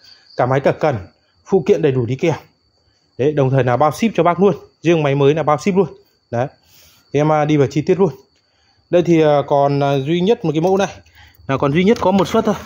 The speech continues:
Thì bán, ờ, thanh lý nốt cho bác. Mẫu này là nó dùng cực kỳ ngon đây này. Mẫu này ngày xưa em bên em bán nhưng mà nó còn sót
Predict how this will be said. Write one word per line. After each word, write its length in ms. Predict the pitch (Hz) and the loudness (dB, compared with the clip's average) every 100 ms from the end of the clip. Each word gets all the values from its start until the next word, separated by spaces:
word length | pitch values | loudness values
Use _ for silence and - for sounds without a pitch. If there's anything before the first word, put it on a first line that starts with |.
| - | -14
Thì 140 | - 131 | -8 -2
bán, 240 | 127 160 | -2 0
ờ, 260 | 165 160 156 | 0 2 0
thanh 200 | 160 147 | -2 -2
lý 140 | 147 | -2
nốt 180 | 151 196 170 | 0 0 2
cho 140 | 156 | 2
bác. 220 | 180 190 - _ - - - _ _ | 2 -2 -12 _ -20 -20 -20 _ _
Mẫu 200 | 143 170 | -2 0
này 200 | 180 147 | 2 0
là 460 | 131 127 123 123 120 120 | 2 2 4 2 2 0
nó 120 | 123 151 170 165 - - - - - | -4 -2 0 0 -2 -4 -6 -6 -4
dùng 180 | 131 139 | 0 2
cực 140 | 156 143 | 2 0
kỳ 120 | 147 165 | 0 2
ngon 200 | 170 135 | 2 0
đây 100 | 131 | -2
này. 160 | 123 - 139 | -4 -8 -6
Mẫu 160 | 151 | -4
này 160 | 160 139 | -2 -2
ngày 120 | 123 | -2
xưa 200 | 98 151 | 2 4
em 160 | 139 139 | 4 2
bên 120 | 135 | 0
em 160 | 131 | 0
bán 220 | 123 120 139 | 0 0 -2
nhưng 100 | 139 | -4
mà 60 | |
nó 80 | 131 | -2
còn 120 | 139 | -4
sót 180 | - | 0